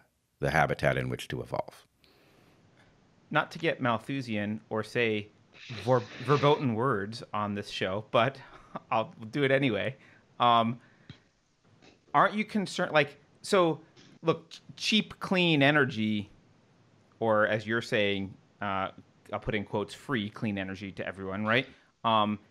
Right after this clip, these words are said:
Speaker 2: is clearly, I mean, energy is the, the backbone of civilization, so clearly you can do a lot with that.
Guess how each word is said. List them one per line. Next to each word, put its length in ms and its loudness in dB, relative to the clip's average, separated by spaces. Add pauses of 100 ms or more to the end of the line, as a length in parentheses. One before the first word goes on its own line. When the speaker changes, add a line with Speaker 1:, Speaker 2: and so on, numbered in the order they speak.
(100)
Speaker 2:
is 220 -2
clearly, 760 -2 (100)
I 40 -6
mean, 120 0
energy 320 0
is 100 -4
the, 140 -4
the 120 -10
backbone 480 -4
of 140 -12
civilization, 640 -10
so 240 -8 (280)
clearly 540 0
you 100 -8
can 160 -4
do 160 -2
a 20 -4
lot 260 2
with 100 -8
that. 260 -2